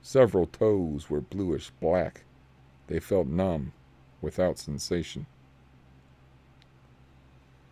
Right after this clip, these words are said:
At this point in his story,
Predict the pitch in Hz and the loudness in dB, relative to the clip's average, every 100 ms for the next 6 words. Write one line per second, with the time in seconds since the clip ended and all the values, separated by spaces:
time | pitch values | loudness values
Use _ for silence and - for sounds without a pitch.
0 | - - - - - - - - - - | -20 -20 -20 -20 -20 -20 -20 -20 -20 -20
1 | - - 85 78 143 - - 143 135 123 | -20 -12 -8 2 2 2 -4 -2 0 0
2 | 123 120 113 - 123 120 113 | 0 0 -2 -2 2 2 2